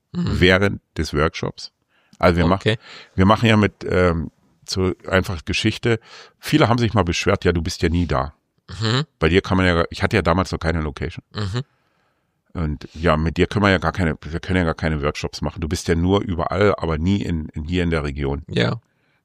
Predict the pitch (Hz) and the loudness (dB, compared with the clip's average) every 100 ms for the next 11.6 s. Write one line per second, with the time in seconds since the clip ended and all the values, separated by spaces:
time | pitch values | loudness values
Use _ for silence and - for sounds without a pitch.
0 | - 87 85 107 101 92 85 85 - 98 | -4 0 6 6 6 4 4 0 -2 -2
1 | - 92 - 76 113 104 71 73 - - | 0 0 -2 0 2 2 0 -4 -18 -20
2 | - - - _ - 82 92 101 101 104 | -20 -20 -20 _ -4 2 4 4 2 2
3 | 98 90 - 82 101 123 95 - 85 82 | 0 -2 -4 0 2 0 -4 -4 -2 0
4 | 80 - 160 185 - _ _ _ _ _ | -2 -2 -6 -8 -12 _ _ _ _ _
5 | 78 78 76 71 69 71 _ _ _ - | -6 -4 -4 -4 -6 -10 _ _ _ -20
6 | _ - 92 92 101 - - 214 110 76 | _ 0 0 0 0 -2 -4 0 2 2
7 | 95 113 - - - - 131 147 120 117 | 2 0 -2 -4 -2 0 0 -2 0 0
8 | 120 - 101 101 85 85 80 - 69 73 | -2 -2 -2 0 0 0 -2 -4 -6 -10
9 | _ 90 90 98 107 87 82 80 78 76 | _ -4 -2 0 0 0 0 0 0 0
10 | 120 160 135 127 117 104 95 - 73 78 | 2 4 2 0 0 0 0 -2 -4 -6
11 | - _ - - - 120 | -12 _ -12 -10 -6 -6